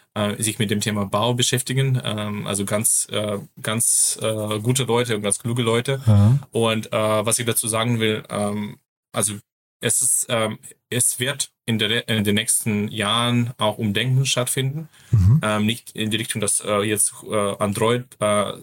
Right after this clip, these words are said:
Speaker 1: Androids jetzt auf der Baustelle sein werden, sondern dass es, es werden eine, also Art von verschiedenen, äh, Roboter geben,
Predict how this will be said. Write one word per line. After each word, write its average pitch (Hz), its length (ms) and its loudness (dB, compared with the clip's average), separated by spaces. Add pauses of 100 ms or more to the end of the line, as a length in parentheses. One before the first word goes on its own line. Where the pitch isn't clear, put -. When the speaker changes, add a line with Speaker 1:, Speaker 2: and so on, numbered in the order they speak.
(100)
Speaker 1:
Androids 117 420 0
jetzt 110 200 0
auf 107 100 -2
der 104 80 -6
Baustelle 127 340 0
sein 131 140 0
werden, 123 180 2
sondern 110 340 0 (460)
dass 110 200 0
es, - 220 -2
es 113 160 -2
werden 117 300 -2
eine, 107 560 -2 (140)
also 104 200 -6
Art 113 240 -2
von 107 220 -2
verschiedenen, 107 560 0 (180)
äh, 98 300 0 (520)
Roboter 123 380 0
geben, 117 460 -2